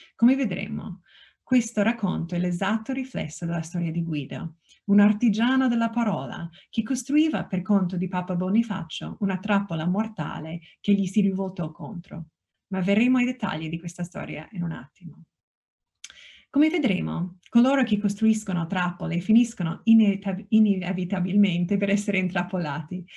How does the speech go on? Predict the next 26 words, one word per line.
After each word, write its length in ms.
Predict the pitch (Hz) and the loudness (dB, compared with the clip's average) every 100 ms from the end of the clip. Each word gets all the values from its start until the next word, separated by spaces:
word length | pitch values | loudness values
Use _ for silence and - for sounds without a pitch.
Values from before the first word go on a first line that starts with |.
| - _ | -20 _
misteriosamente 1120 | 208 262 262 - 240 233 226 240 233 294 294 | 8 8 6 0 2 2 2 4 4 2 -2
incapaci 720 | 208 220 220 262 208 165 - 190 | 2 4 4 2 -2 -2 -2 2
di 100 | 202 | 2
riconoscere 840 | 208 208 220 170 - 170 165 165 - - | 2 2 2 0 -4 -6 -8 -10 -12 0
i 80 | 214 | 2
loro 180 | 220 | 4
stessi 360 | 220 - 269 208 | 2 0 -2 -4
tranelli 640 | 202 202 185 160 165 165 165 - - | -2 0 0 -4 -6 -8 -12 -18 -2
e 80 | 233 | 8
ingenuamente 800 | 226 226 262 277 285 311 302 240 | 8 8 4 2 2 0 0 0
convinti 840 | 214 254 214 170 170 175 214 220 _ | 2 4 4 2 0 -2 -4 -4 _
che 120 | 240 | 0
se-, 240 | 214 262 | 0 -2
che 120 | 208 214 | 2 2
nessun 320 | 220 233 269 | 2 0 0
altro 420 | 170 165 202 240 | 0 -2 -4 -4
sia 220 | 208 208 | -2 -4
capace 580 | 208 233 170 165 - 165 | -4 -4 -4 -6 -8 -6
della 200 | 175 185 | -4 -2
loro 260 | 190 202 185 | 0 0 -2
stessa 440 | - 262 - 202 | -4 -4 -4 -4
furbizia 720 | 202 240 180 151 - 196 165 - - | -2 -2 -2 -6 -10 -10 -10 -10 -10
e 100 | - | -2
capacità 560 | 202 202 180 196 185 | 0 0 0 -2 0
di 120 | 170 | 0
inganno. 680 | 180 180 143 170 - 175 175 | 0 0 -4 -8 -10 -10 -12